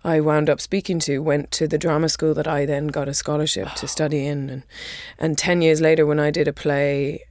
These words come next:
Speaker 1: at, in Ireland, she sent me a framed poster of that night that she had kept for ten
Speaker 2: Uh,
Speaker 1: years.
Speaker 2: uh,
Speaker 1: And, uh,
Speaker 2: that's so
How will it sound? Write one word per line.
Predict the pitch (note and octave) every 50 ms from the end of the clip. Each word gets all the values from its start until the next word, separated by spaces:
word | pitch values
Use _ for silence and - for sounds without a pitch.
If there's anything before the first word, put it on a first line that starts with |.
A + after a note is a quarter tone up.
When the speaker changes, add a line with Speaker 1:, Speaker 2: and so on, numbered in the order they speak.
| - -
Speaker 1:
at, | D#3 D3 C#3 C3+ - - - - - - - - -
in | - D3 C#3+
Ireland, | - D3 D3 D3+ D3 D3+ D3+ D3 D3 D3 - - - - _ _ _ -
she | - - - - E3+ E3
sent | D3 - - D#3 D#3+ - -
me | D3+ D3+ D3+ D3 D3 D3 - - - - - - - - -
a | D#3 D3+
framed | - - - C#3+ C#3+ C#3+ D3 D3+ C#3+ - -
poster | - - D#3 F3 - - - C#3 A2+ A#2 - -
of | - D3 D3+
that | D#3 D3+ -
night | - D#3 D3 D3 - -
that | - -
she | - - -
had | D#3 D3+ -
kept | - - F3 - - -
for | - -
ten | - - E3 F3 F3
Speaker 2:
Uh, | F3 F3
Speaker 1:
years. | F#3 F3 D3+ - - - - -
Speaker 2:
uh, | - D3+ D#3 D3+ D#3 D3+
Speaker 1:
And, | D3 D3
uh, | D#3+ E3 E3 E3+ D3+ D3 -
Speaker 2:
that's | - A#2+ A#2 -
so | - B2+